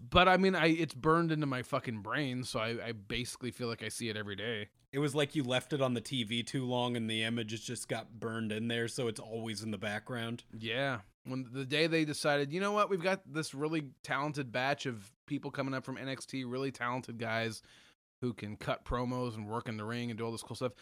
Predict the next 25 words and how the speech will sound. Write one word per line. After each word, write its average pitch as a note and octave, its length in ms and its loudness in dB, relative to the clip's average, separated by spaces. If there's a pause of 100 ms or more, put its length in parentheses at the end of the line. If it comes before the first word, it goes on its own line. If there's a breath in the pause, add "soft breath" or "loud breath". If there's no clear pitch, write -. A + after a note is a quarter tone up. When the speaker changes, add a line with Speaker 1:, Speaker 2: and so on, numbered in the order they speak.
(280 loud breath)
Speaker 1:
Let's F#3+ 240 2
go B3+ 160 0
get A3 300 4 (400 soft breath)
an D3+ 180 -2
aged E3+ 360 4
veteran D3+ 500 6
from C#3+ 220 2
that C#3 260 0
other D#3+ 260 4
company D3+ 460 2
that A#2+ 180 -2
we B2+ 80 0
used C3+ 240 0
to C3 80 -4
fucking C3 360 0
hate C#3 280 2
and B2 140 -4
have C3+ 220 0
him C#3 200 2
beat C3 300 -2
that A#2 200 0
guy A2+ 200 0
for A2 160 -6
the G2+ 80 -6
title." G2 400 -6